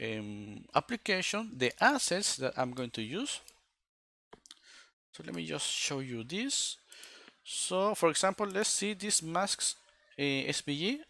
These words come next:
and you can see that this is the, um, you know, the, all the group or the group with all the elements that I grouped from, um, Adobe X D,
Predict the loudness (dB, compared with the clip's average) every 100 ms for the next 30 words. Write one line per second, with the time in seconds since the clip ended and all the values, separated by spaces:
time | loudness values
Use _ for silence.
0 | -2 0 0 2 2 4 4 4 4 4
1 | 0 4 4 4 2 2 2 4 6 6
2 | 4 2 2 2 0 -2 -8 -10 -16 _
3 | _ _ _ _ _ -20 -20 -20 _ _
4 | _ _ _ -4 -2 -4 -12 -20 _ _
5 | _ _ _ -4 0 2 2 0 -2 -2
6 | -2 -6 _ _ _ _ _ 4 6 4
7 | 2 2 0 0 -10 -16 -4 -4 4 2
8 | 4 -2 -2 -18 -20 -20 -20 _ _ _
9 | -6 -4 2 2 6 2 6 4 6 4
10 | 2 4 4 4 4 4 2 0 -2 -4
11 | 0 0 -2 -4 0 0 0 -2 2 4
12 | 4 4 4 2 0